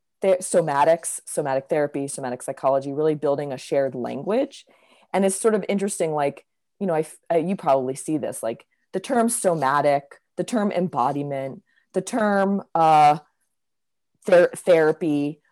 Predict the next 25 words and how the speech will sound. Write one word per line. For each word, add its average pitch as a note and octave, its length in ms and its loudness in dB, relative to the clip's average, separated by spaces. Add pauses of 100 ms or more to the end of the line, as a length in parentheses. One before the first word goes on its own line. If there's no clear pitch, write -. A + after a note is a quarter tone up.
(120)
uh, C#3 340 0 (880)
the F3 180 2
idea F#3 400 4
of F3+ 100 2
moving F3 320 0
our D3+ 140 -2
bodies C#3+ 420 0
as C#3 120 -6
a C#3+ 60 -8
therapeutic C#3 440 -4
practice, D3+ 400 -8
it's - 160 -12
becoming F#3+ 640 -2
very D3+ 600 0 (240)
commonplace, F#3 840 -4
like, D3+ 240 -4
much E3 320 -2
more D3 200 -2
so E3+ 220 2
than E3 100 -4
it C3+ 100 -2
was C#3 520 0 (220)
ten C#3 200 -4
years B2 260 -2
ago. G#3 460 -2